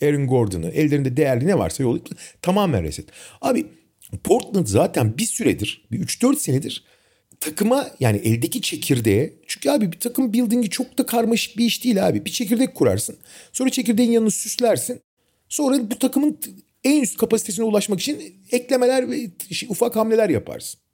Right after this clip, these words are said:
Abi Portland bu çekirdek için, yani Neil Olshey çok eleştirildi zamanında. Zaten en sonunda başka sebepler de olsa kovuldu. Fakat geçtiğimiz yıllarda belli açılardan bence en azından teorik olarak doğru hamleleri yaptı. Yani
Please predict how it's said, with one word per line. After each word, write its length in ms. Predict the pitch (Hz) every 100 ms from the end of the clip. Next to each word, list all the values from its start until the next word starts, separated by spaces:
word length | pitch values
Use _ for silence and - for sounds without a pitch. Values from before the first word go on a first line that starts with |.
| _ _ _
Abi 260 | - 269 247 _ _ -
Portland 420 | 226 - 240 -
bu 80 | 311
çekirdek 480 | 277 214 143 120
için, 260 | - 113 - _ _ 120
yani 180 | 120
Neil 120 | 175 247
Olshey 340 | 247 - 180
çok 180 | 247 240 - _ 151
eleştirildi 560 | 170 165 - 165 165
zamanında. 480 | 143 131 117 110 123
Zaten 240 | 143 117
en 60 | 131
sonunda 520 | 123 127 123 120 -
başka 240 | 117 - 131
sebepler 400 | 120 120 123 117
de 60 |
olsa 180 | 101 101
kovuldu. 400 | - 160 135 101 _ - - - -
Fakat 280 | - 339 -
geçtiğimiz 460 | 165 165 247 302 240
yıllarda 560 | 208 156 160 170 - _ _ _ -
belli 280 | 233 277 302
açılardan 500 | 277 - 151 156 120
bence 280 | 226 320 311
en 140 | 262
azından 320 | 214 165 202 -
teorik 380 | 165 208 269
olarak 360 | - - 175 123
doğru 260 | 139 226 214
hamleleri 380 | 170 165 156
yaptı. 440 | 120 117 - - - -
Yani 180 | 101